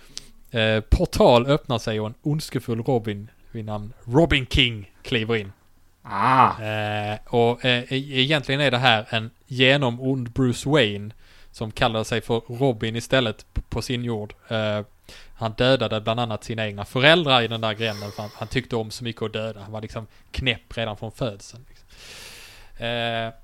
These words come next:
Speaker 1: men, men här får vi kanske stanna upp och förklara en del, misstänker jag. Eh.
Speaker 2: Ja, vad skröpliga, eh, Allan och Jay ser ut i synnerhet. Och vad ful dräkt Wally har.
Speaker 1: Ja. <laughs>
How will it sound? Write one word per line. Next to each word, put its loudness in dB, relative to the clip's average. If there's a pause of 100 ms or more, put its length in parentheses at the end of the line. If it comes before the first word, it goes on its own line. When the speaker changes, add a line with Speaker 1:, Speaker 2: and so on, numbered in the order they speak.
(140)
Speaker 1:
men, 2
men 0
här 4
får 0
vi 0
kanske 0
stanna 2
upp 0
och -2
förklara 4
en -2
del, 2
misstänker -4
jag. 2 (180)
Eh. -4
Speaker 2:
Ja, 2
vad 2
skröpliga, 4 (320)
eh, 4 (260)
Allan 6
och 2
Jay 4
ser -2
ut 0
i -4
synnerhet. -2
Och 0
vad 2
ful 0
dräkt 2
Wally 4
har. 6 (680)
Speaker 1:
Ja. 4 (680)
<laughs> 6